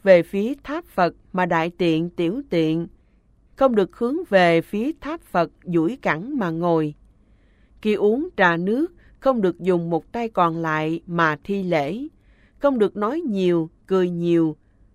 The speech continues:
và ngáp thì phải lấy tay áo bưng miệng.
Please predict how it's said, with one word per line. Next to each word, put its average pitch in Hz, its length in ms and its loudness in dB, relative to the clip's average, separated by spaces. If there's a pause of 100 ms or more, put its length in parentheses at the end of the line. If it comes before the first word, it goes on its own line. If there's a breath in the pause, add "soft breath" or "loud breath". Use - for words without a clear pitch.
(120)
và 185 100 0
ngáp 202 360 -4 (200)
thì 185 140 0
phải 165 260 0
lấy 190 440 -4
tay 190 260 0
áo 208 320 -6 (140)
bưng 190 300 -4
miệng. 160 380 -2